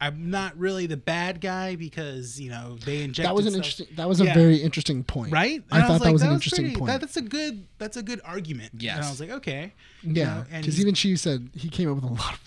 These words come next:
Speaker 2: really good arguments.
Speaker 3: They told me
Speaker 1: Mm.
Speaker 3: that I was supposed to take him down, the U S government.
Speaker 1: Yeah.
Speaker 3: Then they injected me with the super soldier serum, and
Speaker 1: Mm.
Speaker 3: I went haywire. And it's like,
Speaker 1: Yeah.
Speaker 3: ah, that's
Speaker 1: Yeah.
Speaker 3: your turn. That's your case right
Speaker 1: That's
Speaker 3: there.
Speaker 2: That's,
Speaker 1: it.
Speaker 2: that's a case right there.
Speaker 3: That's
Speaker 2: And I,
Speaker 3: a case.
Speaker 1: But,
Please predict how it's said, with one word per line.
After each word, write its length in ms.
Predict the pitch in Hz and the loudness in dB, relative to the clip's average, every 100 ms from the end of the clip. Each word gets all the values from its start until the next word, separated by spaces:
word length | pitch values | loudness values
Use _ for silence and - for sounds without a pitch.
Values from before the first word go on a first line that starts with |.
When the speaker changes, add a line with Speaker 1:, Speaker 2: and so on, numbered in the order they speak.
| - | -12
Speaker 2:
really 160 | 107 - | -12 -10
good 160 | 101 | -10
arguments. 440 | 98 90 92 92 113 | -10 -12 -14 -12 -4
Speaker 3:
They 160 | 151 | -4
told 380 | 170 180 185 165 | -2 -4 -4 -4
me 240 | 156 170 156 | -4 -4 -4
Speaker 1:
Mm. 60 | |
Speaker 3:
that 100 | 135 | -2
I 160 | 139 147 | -2 -2
was 180 | 151 - | -4 -6
supposed 460 | 127 143 143 139 | -6 -4 -4 -4
to 60 | 117 | -10
take 260 | - 139 135 | -8 -6 -8
him 140 | 117 | -8
down, 280 | 127 131 123 | -6 -6 -6
the 80 | 107 | -8
U 240 | 123 135 | -6 -4
S 160 | 123 - | -4 -6
government. 420 | 131 127 113 170 | -8 -8 -4 2
Speaker 1:
Yeah. 140 | 214 | 2
Speaker 3:
Then 140 | 131 127 | 0 -4
they 120 | 127 | -6
injected 420 | 117 135 139 131 | -4 -2 -2 -2
me 120 | 131 | -10
with 140 | 127 104 | -10 -14
the 100 | 117 | -12
super 320 | - 147 131 | -10 -10 -10
soldier 320 | - 135 117 | -8 -8 -8
serum, 420 | - 143 143 139 | -6 -2 -2 -2
and 80 | 117 | -4
Speaker 1:
Mm. 40 | 113 | -4
Speaker 3:
I 80 | 123 | -4
went 200 | 117 107 | -6 -6
haywire. 440 | 127 120 113 107 | -8 -6 -4 -6
And 80 | 107 | -8
it's 140 | 117 | -10
like, 120 | 110 160 | -8 -4
Speaker 1:
Yeah. 180 | 175 135 | -2 -2
Speaker 3:
ah, 520 | 123 139 143 147 143 | -2 0 2 2 0
that's 300 | 120 123 135 | 0 -2 -4
Speaker 1:
Yeah. 80 | 165 | -10
Speaker 3:
your 80 | 139 | -10
turn. 280 | 120 147 139 | -10 -10 0
That's 280 | 131 190 - | 2 2 -2
your 100 | 127 | -6
case 380 | 160 247 - | -4 -4 -4
right 160 | 113 110 | -6 -6
Speaker 1:
That's 100 | 151 | 2
Speaker 3:
there. 100 | 175 | 6
Speaker 2:
That's, 140 | 196 | 6
Speaker 1:
it. 120 | 180 170 | 4 4
Speaker 2:
that's 220 | 196 202 | 4 4
a 40 | |
case 300 | 185 220 240 | 6 6 6
right 200 | 170 156 | 4 4
there. 220 | 160 214 180 | 6 8 8
Speaker 3:
That's 240 | - 185 | 6 8
Speaker 2:
And 80 | 226 | 10
I, 200 | 254 247 | 10 8
Speaker 3:
a 80 | 226 | 6
case. 260 | - - | 6 6
Speaker 1:
But, 100 | 226 | 2